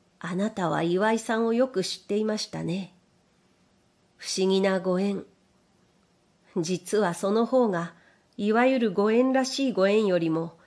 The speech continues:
むしろ自然なご縁なのでしょう。から始まっ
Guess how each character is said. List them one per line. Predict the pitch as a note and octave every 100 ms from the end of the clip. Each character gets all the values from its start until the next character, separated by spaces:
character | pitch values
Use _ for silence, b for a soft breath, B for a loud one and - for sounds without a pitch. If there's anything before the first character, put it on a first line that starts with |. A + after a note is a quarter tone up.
| b b -
む | F#3+
し | G3+ G3+
ろ | D#3
自 | D#3 F#3+
然 | A3 A#3 B3
な | A3+
ご | A3+ A#3
縁 | B3
な | G3+
の | D#3+ D3+
で | D#3
し | - E3+
ょ | F3 E3+ _ _ _ _ _ _ _ _ _ _ _ _ _ _ _
う。 | -
か | F3
ら | D#3+ E3+
始 | F#3 F3 G3+
ま |
っ | G#3